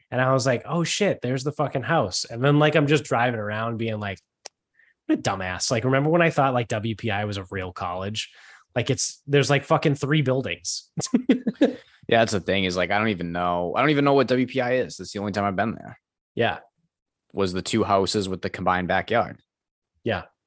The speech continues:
Speaker 1: Yep.
Speaker 2: Yeah, other than that, no clue.
Speaker 1: None. Uh,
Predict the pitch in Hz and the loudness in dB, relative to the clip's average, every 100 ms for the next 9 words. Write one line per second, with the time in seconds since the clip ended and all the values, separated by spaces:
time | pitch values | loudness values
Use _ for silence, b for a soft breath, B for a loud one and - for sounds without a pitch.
0 | _ _ _ _ _ _ _ _ _ _ | _ _ _ _ _ _ _ _ _ _
1 | _ _ _ _ _ _ _ _ _ _ | _ _ _ _ _ _ _ _ _ _
2 | _ _ _ _ - 107 - _ _ - | _ _ _ _ -8 -8 -8 _ _ -12
3 | 95 98 98 90 98 - 98 107 101 _ | -6 -2 -2 -2 -6 -6 -6 -4 -6 _
4 | _ _ _ _ _ _ _ _ _ _ | _ _ _ _ _ _ _ _ _ _
5 | 82 _ _ _ - 101 92 85 _ _ | -20 _ _ _ -12 -6 -6 -8 _ _
6 | _ _ _ _ _ _ _ _ _ _ | _ _ _ _ _ _ _ _ _ _
7 | _ _ _ _ _ _ - - _ _ | _ _ _ _ _ _ -20 -20 _ _
8 | _ - 117 123 131 131 131 | _ -4 0 2 2 2 0